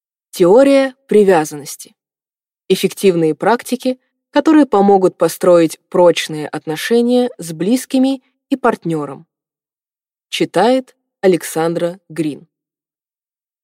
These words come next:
Я посвящаю эту книгу своей подруге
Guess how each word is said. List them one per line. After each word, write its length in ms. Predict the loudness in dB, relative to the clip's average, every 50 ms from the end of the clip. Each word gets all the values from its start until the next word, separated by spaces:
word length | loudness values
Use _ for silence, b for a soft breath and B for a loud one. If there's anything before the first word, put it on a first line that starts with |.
| _ _ _ _ _ _ _ _ _
Я 200 | 0 2 2 2
посвящаю 580 | 2 0 -4 -2 -4 -4 0 2 2 4 4 2
эту 160 | 2 -2 -8
книгу 400 | -4 -2 0 0 0 0 -2 -4
своей 380 | -6 -4 0 2 2 2 2 0
подруге 640 | 0 -2 0 0 2 0 0 0 0 -4 -6 -6